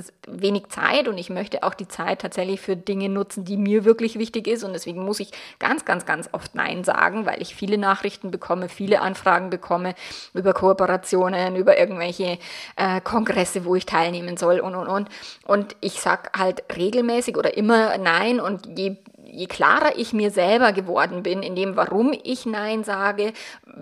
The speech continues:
was es, warum es eben für mich wichtig ist, um eben meine Zeit zu schützen, um Zeitgrenzen auch zu setzen, weil tatsächlich geht es nicht nur um, um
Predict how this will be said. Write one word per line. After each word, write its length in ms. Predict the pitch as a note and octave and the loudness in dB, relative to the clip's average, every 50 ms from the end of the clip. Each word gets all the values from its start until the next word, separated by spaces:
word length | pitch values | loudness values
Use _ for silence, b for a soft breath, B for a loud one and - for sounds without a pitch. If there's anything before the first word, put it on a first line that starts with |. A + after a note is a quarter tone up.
| - C3+ - - | -16 -16 -14 -14
was 360 | - - - G3 G#3+ C4 - - | -6 0 2 4 4 4 2 0
es, 240 | B3+ - - - - - | -4 -6 -6 -10 -12 -6
warum 420 | - - F3 F3+ - G#3 A3+ A#3+ | 2 4 4 6 6 4 4 4
es 180 | A#3 A3 - - | 2 2 -2 -6
eben 300 | - G#3 F#3+ G3+ G3+ - - - | -4 -4 -4 -4 -6 -8 -10 -10
für 180 | - - G3+ | -6 -4 -4
mich 260 | G3 G3+ F#3 - F#3+ | -2 -2 -4 -4 -2
wichtig 420 | F3+ A3+ B3+ - - - B3 A#3+ - | -2 -2 -2 -2 -4 -6 -6 -4 -2
ist, 320 | - A3+ A#3+ A#3+ - - | 0 0 0 0 -2 0
um 160 | - G3+ G#3 | 0 0 0
eben 280 | - - F#3+ A3 E3+ E3+ | 0 -4 -6 -6 -4 0
meine 420 | E3+ E3 F3+ G3 A3+ A#3+ A#3+ A#3 | 2 2 4 4 4 2 2 0
Zeit 420 | A#3 - - A3+ G#3+ G#3 G#3+ G#3+ - B B B B B B B | -2 -4 -2 0 2 2 0 0 -2 B B B B B B B
zu 140 | - - A3+ | -2 -2 0
schützen, 420 | - - A3+ G#3+ G#3+ - - G3 | 4 6 6 4 4 2 -6 -4
um 200 | - F#3 F#3 F3 | -4 -4 -4 -6
Zeitgrenzen 1080 | - - - - E3 G3 A3+ B3 - - - - A3 F#3+ G3 G3+ A3+ B3 - - B3+ - | -6 -2 2 4 4 4 4 2 0 -2 -6 -4 -2 0 0 0 0 -2 -4 -4 -4 -2
auch 260 | - - G#3 G#3+ A3 | 0 2 2 0 0
zu 220 | - - - A3+ | -4 -8 -8 -6
setzen, 500 | A3 A3 A3 G#3 A3 - - - A#3+ G#3+ | -4 -2 -2 -2 -2 -2 -4 -6 -4 -2
weil 200 | D#3+ E3+ F3 - | 0 -2 -2 -2
tatsächlich 440 | A#3 - G#3+ F#3+ - G3 G3 G3 G3 | -6 -10 -10 -4 -2 0 0 0 -2
geht 180 | - - F3+ - | -4 -6 -6 -6
es 120 | F#3+ - | -6 -6
nicht 220 | - F#3 F#3 - - | -6 -8 -8 -6 -6
nur 140 | E3+ - | -4 -4
um, 200 | - - F3 E3+ B B B B B B | -4 -4 -4 -8 B B B B B B
um 680 | B - F3 E3+ F3 F3+ F3 F3+ F3+ F3+ E3 A2 E2+ | B -2 0 0 -2 -2 -2 -2 -4 -4 -6 -8 -10